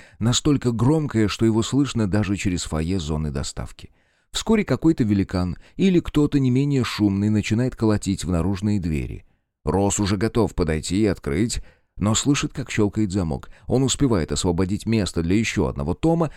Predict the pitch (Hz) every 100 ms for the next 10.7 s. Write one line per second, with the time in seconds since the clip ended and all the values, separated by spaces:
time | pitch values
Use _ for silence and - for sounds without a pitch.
0 | - - 143 123 117 95 113 151 156 180
1 | 117 104 87 80 71 - 76 - - 78
2 | 107 143 104 87 - - 78 71 69 65
3 | 95 117 117 - _ _ 117 113 101 98
4 | 101 117 120 - 90 85 85 - 98 92
5 | - 69 71 87 - 143 98 85 71 65
6 | - 95 127 131 117 - - 92 73 57
7 | - 71 53 - 113 - - _ 101 123
8 | 127 123 110 95 92 87 110 107 - 80
9 | 67 92 95 110 - - - 87 82 71
10 | 69 71 80 76 60 50 50